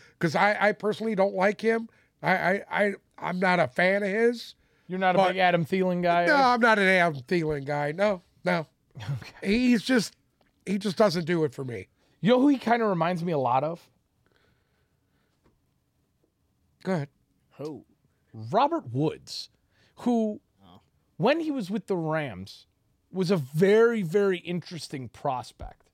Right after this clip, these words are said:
Speaker 2: right?
Speaker 1: Okay.
Speaker 2: Like, I mean, at the end of the day, he was a, he, he was a P P R monster. He was a target monster.
Speaker 1: Yeah.
Speaker 2: Because you had, you had such a dynamic duo between Cooper Kupp and him with the Rams, where Cooper Kupp would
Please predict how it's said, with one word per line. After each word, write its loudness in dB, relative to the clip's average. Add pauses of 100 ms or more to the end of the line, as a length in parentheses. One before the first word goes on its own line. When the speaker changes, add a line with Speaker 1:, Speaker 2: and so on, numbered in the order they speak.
Speaker 2:
right? -2
Speaker 1:
Okay. -2 (120)
Speaker 2:
Like, 0 (120)
I 2
mean, -4
at -2
the -4
end 2
of -6
the -4
day, 0 (280)
he -8
was -2
a, -8 (120)
he, -12 (140)
he 0
was 2
a 0
P 0
P -2
R 4
monster. 0
He -4
was -4
a -6
target 0
monster. -4 (120)
Speaker 1:
Yeah. 0
Speaker 2:
Because 2
you 0
had, 4 (460)
you 4
had 4
such 2
a 0
dynamic 2
duo 4
between -4
Cooper -4
Kupp -2
and -6
him -4 (400)
with 0
the 2
Rams, 0 (480)
where 0
Cooper 2
Kupp 2
would -6